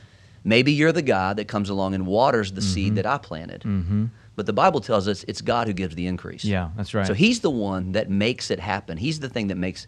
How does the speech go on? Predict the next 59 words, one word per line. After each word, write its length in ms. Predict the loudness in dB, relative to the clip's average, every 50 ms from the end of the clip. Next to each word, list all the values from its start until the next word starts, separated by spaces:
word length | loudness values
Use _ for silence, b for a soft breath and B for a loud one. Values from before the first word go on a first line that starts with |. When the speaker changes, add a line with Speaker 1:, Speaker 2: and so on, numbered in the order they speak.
| -4
Speaker 1:
he's 200 | 0 0 2 2
the 80 | 2 2
one 160 | 2 2 0
that 100 | 0 0
makes 280 | -2 -2 -4 -4 -6 -10
the 80 | -12 -8
thing 220 | -6 -4 -4 -4
grow. 300 | -4 -6 -6 -6 -6 -8
And 440 | -10 -12 -16 -20 -20 -6 0 2 4
Speaker 2:
Yeah. 60 | 6
Speaker 1:
so 80 | 6 6
we 80 | 6 6
gotta 180 | 6 6 6
just 320 | 4 0 -2 -4 -4 -2 0
back 240 | 2 2 2 4
off 240 | 4 4 4 4 2
and 80 | -2 -2
go, 200 | 0 0 -2 -4 B B B B B B B B B
"Michael 360 | -2 2 2 2 2 0 -2 -4
planted, 760 | -2 -2 -2 0 -2 -2 -2 -2 -4 -4 -4 -4 -8 -14 b b b b b b b b
Troy 280 | -6 -4 -2 0 0
watered. 640 | 0 2 4 6 6 6 6 4 2 0 -2 -4 -4 0
Speaker 2:
Right. 280 | 2 2 2 2 0
Speaker 1:
Now 120 | 0 0 2
let 180 | 2 0 0
God 260 | 0 0 -2 0 -2 -2
do 120 | -4 -4
his 200 | -4 -4 -6 -8
thing." 280 | -10 -12 -14 -14 -14 -6 -2
Speaker 2:
Yeah, 200 | 0 2 2 2
be 200 | 0 2 4 4
a 60 | 4
part 360 | 4 2 4 6 8 8 8 8
of 140 | 6 4
wherever 320 | 4 4 6 6 6 6 4
you're 160 | 4 4 4
to 100 | 4 2
be 240 | 2 2 4 4 4
at 80 | 2
the 80 | 2 2
moment 460 | 2 2 2 2 2 2 0 0 -2 -4 -4
and 140 | -2 0 2
not 200 | 2 2 0 0
try 220 | -2 -2 -2 0
and 100 | 0 -2
create 280 | -2 -2 -2 -2 -2 -2
a 60 | -2
moment 320 | -2 -4 -4 -4 -6 -6 -8
that's 200 | -8 -10 -8 -6
Speaker 1:
Yeah. 60 | -6
Speaker 2:
not 160 | -6 -6 -6
there. 140 | -6 -6 -2
Speaker 1:
And 120 | 0 4 6
that's 200 | 6 4 4 2
what 140 | -2 -2
truth 260 | -2 -4 -6 -6 -4 -4
does. 260 | -4 -4 -4 -4 -4
Speaker 2:
Yeah. 200 | -2 0 0 2 2
Speaker 1:
Truth 640 | 2 2 4 4 6 6 6 6 4 2 -4 -14